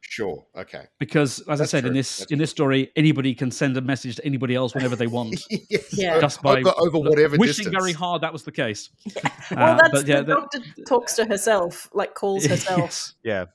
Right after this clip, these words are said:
Speaker 3: Just more calling Orson. This is more calling Orson.
Speaker 2: <laughs>
Speaker 3: Nanu,
Speaker 2: Yes.
Speaker 3: nanu, come in, Doctor. <laughs> So, yes, that's really about all I have because, I don't know, I was really hoping you guys would laugh at my cat hair joke more, and that was gonna be my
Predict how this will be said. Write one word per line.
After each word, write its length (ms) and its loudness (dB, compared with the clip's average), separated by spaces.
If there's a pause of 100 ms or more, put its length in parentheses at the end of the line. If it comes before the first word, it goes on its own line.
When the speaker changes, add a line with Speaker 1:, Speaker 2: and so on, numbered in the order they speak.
Speaker 3:
Just 420 -6
more 540 -2
calling 340 0
Orson. 500 -4
This 120 -10
is 140 -6
more 280 -4
calling 300 0
Orson. 400 -2
Speaker 2:
<laughs> 100 0
Speaker 3:
Nanu, 200 -2
Speaker 2:
Yes. 100 0
Speaker 3:
nanu, 420 -2
come 220 -2
in, 140 -2
Doctor. 340 -2 (340)
<laughs> 60 -10 (1000)
So, 140 -8
yes, 340 -10
that's 320 0
really 340 0
about 380 0 (200)
all 680 -2
I 100 -6
have 560 -4
because, 680 -6 (200)
I 80 -4
don't 120 -2
know, 100 2
I 40 0
was 140 -2
really 200 -2
hoping 280 -6
you 80 -10
guys 220 -2
would 100 -12
laugh 260 -2
at 60 -20
my 80 -12
cat 280 -4
hair 160 -2
joke 320 -8
more, 260 -8
and 80 -8
that 100 -6
was 100 -8
gonna 220 2
be 180 4
my 40 6